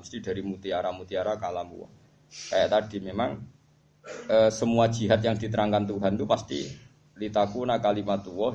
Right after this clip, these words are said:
hiyal. Nah, terus orang itu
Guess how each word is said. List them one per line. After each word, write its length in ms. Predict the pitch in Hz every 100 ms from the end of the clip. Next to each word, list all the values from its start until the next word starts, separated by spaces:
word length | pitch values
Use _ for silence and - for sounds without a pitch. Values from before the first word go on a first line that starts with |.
| 101
hiyal. 320 | 98 262 226 - - - - - - - 53 - - _ _ _ _ _ _ - - - - _ _ _ _ _ _ _ _ _ -
Nah, 160 | 76
terus 240 | 76 120 120
orang 320 | 143 156
itu 80 | 156